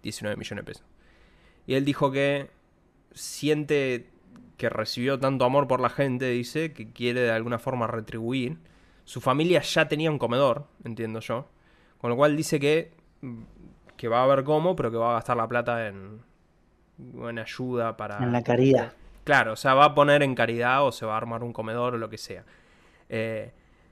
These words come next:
Speaker 1: lo cual inmediatamente me quedo con la respuesta de Robertito que le dijo, "Sos todo lo que está bien en este mundo",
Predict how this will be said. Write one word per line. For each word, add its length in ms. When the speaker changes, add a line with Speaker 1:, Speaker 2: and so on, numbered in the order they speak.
Speaker 1:
lo 180
cual 480
inmediatamente 720
me 120
quedo 140
con 120
la 80
respuesta 320
de 40
Robertito 520
que 60
le 80
dijo, 220
"Sos 360
todo 180
lo 100
que 60
está 220
bien 240
en 120
este 200
mundo", 460